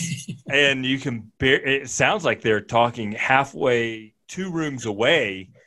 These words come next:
Speaker 2: from me because the microphone's not on, and it's like, "Oh, I messed up again." And so it's, we all mess up, and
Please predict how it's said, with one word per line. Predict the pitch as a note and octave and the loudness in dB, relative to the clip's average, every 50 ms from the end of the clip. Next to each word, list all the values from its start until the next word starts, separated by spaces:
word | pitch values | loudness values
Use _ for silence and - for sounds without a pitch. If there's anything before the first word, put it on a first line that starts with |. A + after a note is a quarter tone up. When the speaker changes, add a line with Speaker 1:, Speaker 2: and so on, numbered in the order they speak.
| _ _ _ _ _ _ _ | _ _ _ _ _ _ _
Speaker 2:
from | - - B2+ A#2+ A#2 | -8 -2 -2 -2 0
me | A#2 A#2 A2+ A2+ A2 G#2+ G#2+ | 0 0 2 2 2 2 0
because | G#2+ G#2+ - G#2 - - G#2+ G2 | -2 -4 -8 -8 -4 -4 -4 -4
the | G#2 | -2
microphone's | G2 A#2 D3 F#3 F#3 D#3 B2 - A2 G2+ F#2+ F#2+ F#2 F#2 | 0 2 2 2 2 -4 -4 -2 -2 -2 -2 -6 -6 -2
not | G2 F#2+ F#2+ F#2 | 0 0 2 0
on, | F2+ F2+ F2+ F2 F2 E2+ F2 F#2 F#2 _ _ _ | -2 -6 -6 -8 -10 -10 -12 -18 -20 _ _ _
and | - G2 F#2+ F#2 F#2 F#2 F2+ F2+ F2 F2 _ _ _ | -6 -6 -4 -4 -6 -6 -8 -10 -16 -18 _ _ _
it's | _ - | _ -14
like, | F2 E2+ F2+ _ _ _ | -14 -14 -14 _ _ _
"Oh, | - G2+ F#2+ F2 - - - _ _ _ _ _ - | -10 -10 -10 -10 -12 -18 -20 _ _ _ _ _ -14
I | F#2 | -12
messed | F2+ F#2 - - - | -10 -10 -10 -8 -10
up | F2+ - | -10 -10
again." | F2 E2+ F#2 F2+ F2 E2+ E2+ F2 E2+ | -10 -10 -8 -8 -8 -8 -10 -14 -18
And | E2+ F2 F2+ F#2+ _ _ _ | -20 -20 -20 -20 _ _ _
so | - - G2+ F#2+ F#2 F#2+ | -14 -10 -8 -8 -6 -6
it's, | - G#2 G#2+ G#2 - - - - - - - C#3+ - - | -4 -4 -4 -4 -6 -12 -12 -12 -12 -14 -14 -14 -14 -8
we | C3 A2+ A2+ | -4 -2 0
all | B2 C3+ D#3 C#3+ | 2 4 2 2
mess | B2+ A#2 A2 G2+ - - | 2 0 -4 -4 -4 -4
up, | A#2 A2 F#2+ - _ | -4 -4 -4 -6 _
and | F#2+ F#2+ F2+ F2+ F2+ F#2 | -12 -12 -12 -16 -20 -20